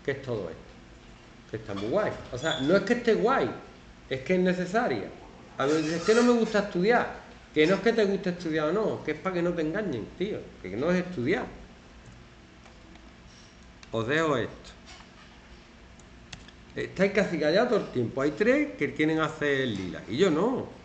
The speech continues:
Portaros, tío, portaros. Salid de aquí y decid, "No, yo, yo atiendo".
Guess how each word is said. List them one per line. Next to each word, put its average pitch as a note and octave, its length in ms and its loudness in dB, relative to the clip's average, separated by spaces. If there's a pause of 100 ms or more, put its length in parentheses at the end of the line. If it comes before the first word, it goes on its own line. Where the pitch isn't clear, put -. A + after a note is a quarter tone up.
(460)
Portaros, A#2+ 600 0
tío, C#3+ 260 0
portaros. G#2 540 -4 (2250)
Salid B2 280 2
de F#3 80 4
aquí F#3+ 140 2
y A3+ 40 4
decid, D#3 340 2
"No, F3 200 4
yo, E3+ 640 -2 (200)
yo F#3 100 2
atiendo". C#3 540 0